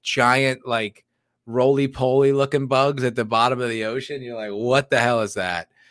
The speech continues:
There, or a basket starfish. Ugh. Some creepy looking things, man. The ocean is full of weird shit, for sure. But it's also been around creating life for a really long time.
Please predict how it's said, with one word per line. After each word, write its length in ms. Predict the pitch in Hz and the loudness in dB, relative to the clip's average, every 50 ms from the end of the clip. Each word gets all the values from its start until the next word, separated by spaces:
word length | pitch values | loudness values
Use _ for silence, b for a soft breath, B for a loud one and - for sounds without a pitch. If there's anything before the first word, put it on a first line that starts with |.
| b b b | b b b
There, 220 | - 131 127 123 | -4 -4 -2 -2
or 180 | 139 139 135 131 | 0 0 0 0
a 80 | 113 | -2
basket 600 | 104 - - 123 131 139 139 - - - 151 139 - | -4 -4 -2 0 0 0 0 -2 -4 -2 -4 -2 -2
starfish. 920 | - - - - 110 110 127 147 139 - - 180 190 185 - - - - - 123 | -4 -4 -2 0 2 2 2 2 0 0 -2 0 0 0 -2 -4 -8 -10 -10 -8
Ugh. 300 | 139 151 139 107 92 82 B B B B _ _ _ _ _ _ _ _ _ _ _ _ _ _ _ | -8 -6 -6 -6 -6 -8 B B B B _ _ _ _ _ _ _ _ _ _ _ _ _ _ _
Some 240 | - - 113 120 | -16 -12 -12 -12
creepy 500 | 120 - - - 147 147 143 135 139 139 131 | -12 -12 -12 -6 -4 -4 -4 -2 -2 -4 -2
looking 300 | 123 120 113 - 113 104 | -2 -4 -4 -6 -8 -8
things, 340 | - 117 107 104 104 98 - | -6 -6 -4 -4 -6 -8 -10
man. 320 | 107 101 98 98 95 90 _ _ _ _ _ _ _ _ _ _ _ _ _ _ _ _ _ _ _ _ _ _ _ _ _ | -8 -8 -8 -8 -10 -14 _ _ _ _ _ _ _ _ _ _ _ _ _ _ _ _ _ _ _ _ _ _ _ _ _
The 160 | 107 110 113 | -12 -8 -6
ocean 320 | 127 143 139 - - 117 | -4 -4 -4 -6 -6 -8
is 140 | 110 104 - | -8 -10 -12
full 340 | - - - 127 120 117 107 | -14 -12 -8 -6 -4 -4 -4
of 60 | 98 | -6
weird 280 | 95 95 92 90 85 82 | -6 -8 -10 -10 -8 -8
shit, 320 | - - 98 85 82 - | -8 -8 -8 -8 -10 -12
for 220 | - - 113 107 98 | -16 -12 -10 -10 -8
sure. 480 | - - - 120 104 95 85 - - _ | -8 -8 -6 -6 -6 -6 -6 -8 -10 _
But 100 | - 139 | -6 -6
it's 140 | 147 143 - | -6 -4 -2
also 260 | 185 185 175 180 185 | -2 -2 -2 -4 -6
been 260 | 165 135 - 170 165 170 | -8 -6 -4 -4 -2 -2
around 540 | 165 165 165 165 165 170 170 156 135 135 | 0 -2 0 0 0 0 -2 -4 -8 -12
creating 400 | - - - 160 151 156 147 135 | -14 -10 -6 -4 -4 -4 -4 -4
life 320 | 139 135 139 147 156 135 - | -4 -2 -2 -2 -2 -4 -8
for 220 | - 127 117 113 | -10 -8 -6 -6
a 80 | 117 113 | -6 -4
really 280 | 117 131 139 143 151 | -4 -4 -2 -2 -2
long 300 | 151 143 139 135 139 139 | -2 -2 -2 -4 -4 -6
time. 440 | 131 - 139 139 143 131 113 104 104 | -6 -6 -6 -4 -2 -4 -4 -6 -8